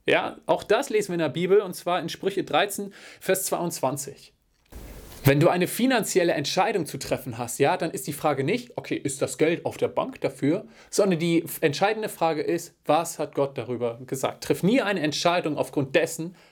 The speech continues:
was dein Konto dir sagt, sondern immer auf Grundlage dessen, was Gott dir sagt. Diesen Punkt bin ich auch gerade im letzten Video einmal angegangen und habe da auch ein Beispiel aufgezeigt, wo ich genau dieses Prinzip anwende. Jetzt möchte ich noch ein paar Routinen im Bereich Geben euch aufzeigen. Und zwar,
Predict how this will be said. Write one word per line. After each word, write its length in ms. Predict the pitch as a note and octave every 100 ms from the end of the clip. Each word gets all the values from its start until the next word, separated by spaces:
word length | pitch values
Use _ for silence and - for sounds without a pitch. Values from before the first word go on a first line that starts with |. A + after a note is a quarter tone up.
| _
was 260 | C#3 A#2+ - _ _ -
dein 380 | C3 B2 A#2+
Konto 300 | - C#4+ -
dir 120 | A#2+ A#2
sagt, 280 | B2 -
sondern 240 | - B2 B2
immer 320 | F#3+ G3+ G3+
auf 180 | - - -
Grundlage 460 | E3 E3 C#3 B2
dessen, 420 | B2 C3+ C3+ D3 - - -
was 220 | - A#2+ -
Gott 200 | A#2+ -
dir 140 | A#2
sagt. 340 | - E2+ - - - -
Diesen 180 | D3+ D#3
Punkt 160 | D#3+
bin 80 | D3+
ich 120 | C#3+
auch 80 | C3+
gerade 180 | C#3 C3
im 100 | B2
letzten 300 | B2 - C3
Video 280 | B2+ A#2+ A2+
einmal 260 | A#2+ B2
angegangen 480 | A#2 A#2 - B2 B2
und 100 | A2+
habe 120 | B2+
da 40 | B2+
auch 80 |
ein 100 | B2+
Beispiel 320 | A#2+ - - D3
aufgezeigt, 460 | C#3 C#3+ - C3+
wo 80 | C3+
ich 100 | C3+
genau 260 | C#3 C3 C3
dieses 360 | C#3 B2+ B2+
Prinzip 400 | - A2+ - A#2+
anwende. 460 | A#2 A#2 A2+ A2 - _ _ _ _ _ _ - - D3
Jetzt 140 | C#3
möchte 180 | E3+ E3
ich 80 | D3+
noch 120 | D3+
ein 100 | C#3
paar 160 | D3
Routinen 360 | B2 C3+ D3 C#3
im 60 | A#2+
Bereich 420 | A#2+ A#2 - _
Geben 460 | C3+ B2+ D#3 G#3+ - -
euch 200 | D#3 -
aufzeigen. 580 | E3 - D#3 D#3+ F#3+ G3 - -
Und 160 | C#3+
zwar, 420 | - C#3+ D#3 E3